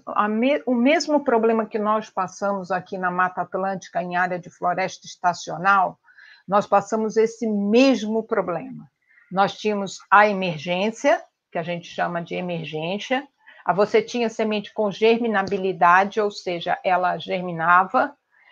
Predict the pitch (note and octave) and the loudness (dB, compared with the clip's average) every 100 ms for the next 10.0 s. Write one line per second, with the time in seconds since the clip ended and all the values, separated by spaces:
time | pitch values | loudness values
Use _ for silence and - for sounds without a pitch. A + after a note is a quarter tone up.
0 | _ - F#3+ F#3 F#3 F#3 - G3+ G3 F#3+ | _ 0 4 4 2 0 -4 -2 2 0
1 | - G#3 F#3+ G3 E3+ G3+ G3 F#3+ F3+ F3+ | 0 -6 -4 -6 -6 -4 -2 2 2 2
2 | F#3 F3+ F3+ E3+ F3 F3 E3 - E3+ F3+ | 0 -4 -4 -4 -4 -2 -2 -2 2 4
3 | G#3+ C4 - _ - - G3+ F#3+ F#3+ F3+ | 2 0 -10 _ -20 0 6 8 6 4
4 | F3+ - _ G3+ G3 F#3 - - C4 B3 | 0 -4 _ 2 4 2 -2 -2 2 2
5 | - A#3+ B3 A3+ F#3 E3+ G3 F#3+ G3 F#3+ | 4 4 6 4 2 -2 -2 -2 -4 -4
6 | G3 - G#3 A3+ A3+ A3+ A3+ A#3 A3+ A#3 | -6 -2 0 0 -2 0 0 0 -2 0
7 | A#3 A#3 B3+ C#4 C4+ - B3+ A#3+ A#3 A#3+ | 0 0 0 -2 -6 -4 0 2 4 6
8 | C4+ C#4+ C#4 - A#3+ B3 A#3+ A#3 - A3+ | 4 2 -2 0 2 2 0 0 -4 -4
9 | G#3 G3 F#3+ F3 F3 D#3+ E3 E3+ G3+ C4 | -2 -4 -6 2 2 2 -6 -4 -2 -2